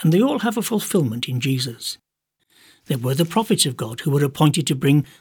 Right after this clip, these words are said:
the word of God to the people. We read, for example, in one Kings nineteen, verse sixteen, that the prophet Elijah was told concerning Elisha, "Elisha the son of Shaphat of Abel Meholah, you shall anoint to be prophet in your place."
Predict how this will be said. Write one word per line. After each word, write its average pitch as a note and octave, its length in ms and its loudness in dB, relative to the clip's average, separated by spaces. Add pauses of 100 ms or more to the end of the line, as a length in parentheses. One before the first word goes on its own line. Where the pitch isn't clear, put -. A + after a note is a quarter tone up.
the E3 80 -2
word F#3 260 6
of C3 120 0
God A2+ 220 -4
to C#3 80 -2
the E3 100 0
people. E3 480 -4 (680)
We - 80 2
read, C3+ 220 4
for B2+ 140 -4
example, C3 420 0
in A#2+ 140 2
one B2+ 180 2
Kings B2 260 0
nineteen, C#3 560 2
verse D3 220 2
sixteen, A#2+ 580 -4 (460)
that - 120 -2
the D#3+ 60 4
prophet C#3+ 300 0
Elijah E3+ 420 2
was B2 140 -2
told B2 240 -6
concerning B2+ 560 -2
Elisha, C#3 560 0 (960)
"Elisha E3 400 4
the G#3 140 0
son F3+ 200 0
of F3+ 120 -2
Shaphat D#3+ 440 -2
of C3 160 -4
Abel D3 280 0
Meholah, B2 480 0 (300)
you G3 200 6
shall E3+ 340 0 (120)
anoint F3 560 4 (260)
to G3 100 -2
be F3+ 140 2
prophet F3 480 -4
in B2+ 80 -4
your A#2+ 160 -4
place." - 560 -6